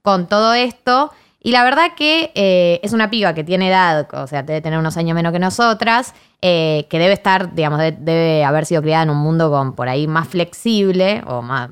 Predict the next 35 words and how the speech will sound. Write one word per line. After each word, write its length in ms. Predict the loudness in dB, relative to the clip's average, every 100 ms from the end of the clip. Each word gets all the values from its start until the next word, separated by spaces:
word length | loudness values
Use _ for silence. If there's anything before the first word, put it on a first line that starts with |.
| -14
con 220 | -10 -6
reglas 280 | -4 -2 -2
menos 280 | -2 -2 -2
duras. 480 | 0 0 0 -2 -4 -20 _ _ _
Y, 320 | -2 0 0
eh, 480 | 0 2 2 2 0
ella 160 | -2 -2
siempre 280 | -2 -2 0
lo 80 | 0
bancó 500 | 0 0 0 0 -4
al 140 | -4 -2
viejo, 340 | -2 -2 -10
siempre 300 | -4 -2 0
lo 60 | 0
bancaron, 480 | 0 2 2 2 0
dieron 240 | 0 0
notas 240 | -2 -4
juntos, 520 | -2 0 0 0 -4 -4
lloraron 340 | -4 -2 -4
juntos, 640 | -2 -2 0 -2 -2 -2 0
digo. 420 | 0 0 0 -2 -8 _ _ -2
Eh, 300 | 0 0 0
entonces, 260 | 0 0 0
en 60 |
ese 180 | 0 0
sentido, 520 | -2 -2 0 0 0
creo 180 | 0 -2
que, 300 | 0 0 -2
eh, 400 | -2 0 0 -2 -8 _
los 240 | -4 -4
hijos 200 | -2 -4
tuvieron 260 | 0 0 0
un 80 | -2
buen 180 | -2 -4
rol. 240 | -8